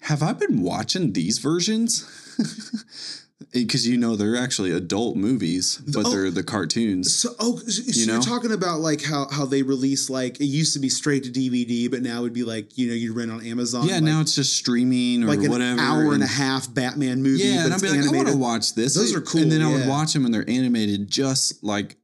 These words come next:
Speaker 1: how I
Speaker 2: Sure.
Speaker 1: remember seeing 'em. Um,
Speaker 2: But they're,
Speaker 1: it's
Speaker 2: like, P G thirteen or
Speaker 1: Yeah.
Speaker 2: R
Speaker 1: Uh-huh.
Speaker 2: sometimes. Yeah, that's wild.
Speaker 1: Yeah, and then I'm like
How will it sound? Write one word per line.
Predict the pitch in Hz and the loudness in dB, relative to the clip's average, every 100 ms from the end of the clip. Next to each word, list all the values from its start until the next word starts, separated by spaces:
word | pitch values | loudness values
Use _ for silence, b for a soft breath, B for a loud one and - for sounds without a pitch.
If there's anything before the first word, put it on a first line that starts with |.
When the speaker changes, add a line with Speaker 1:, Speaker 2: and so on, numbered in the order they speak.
| - | -14
Speaker 1:
how | 104 101 90 | -6 -4 -2
I | 87 90 - - | -2 -4 -12 -6
Speaker 2:
Sure. | 120 110 | -2 0
Speaker 1:
remember | 107 107 95 | 2 2 0
seeing | - 104 104 104 | 0 0 0 2
'em. | 104 107 107 b b b b _ _ | 0 0 -4 b b b b _ _
Um, | - 87 90 92 | -8 -6 -6 -4
Speaker 2:
But | 147 | -2
they're, | 151 | 0
Speaker 1:
it's | 170 | 0
Speaker 2:
like, | 147 | 0
P | - 165 | 0 0
G | 151 147 | 2 0
thirteen | 143 143 135 139 135 131 127 | 0 0 2 2 4 2 2
or | |
Speaker 1:
Yeah. | 180 214 - 123 | 2 2 0 0
Speaker 2:
R | 123 123 123 123 | -2 0 0 2
Speaker 1:
Uh-huh. | |
Speaker 2:
sometimes. | 151 202 262 123 123 120 | 2 2 2 0 0 0
Yeah, | 131 127 120 | 0 0 -2
that's | 120 | -4
wild. | 113 107 117 113 | -4 -4 -2 0
Speaker 1:
Yeah, | 160 | 2
and | 180 | 2
then | 160 | 2
I'm | 160 | 4
like | 147 120 | 2 0